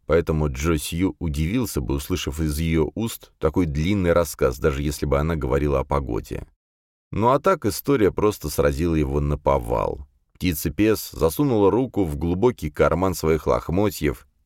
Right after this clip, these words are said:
и выудила оттуда вторую пару пузатых бутылочек, точно таких же, как те, что она гордо показывала недавно.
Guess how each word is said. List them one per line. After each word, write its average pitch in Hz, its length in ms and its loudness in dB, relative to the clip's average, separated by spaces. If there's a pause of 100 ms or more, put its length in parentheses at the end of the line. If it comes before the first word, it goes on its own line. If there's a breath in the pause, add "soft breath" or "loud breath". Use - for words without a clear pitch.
и 78 100 -4
выудила 104 480 4
оттуда 98 320 0
вторую 110 520 2
пару 85 360 4
пузатых 87 680 0
бутылочек, 80 680 -2
точно 98 340 -2
таких 113 320 0
же, 87 140 -2
как - 320 -2
те, 117 140 0
что - 260 0
она 90 260 0
гордо 76 400 0
показывала 73 600 0
недавно. 64 680 -4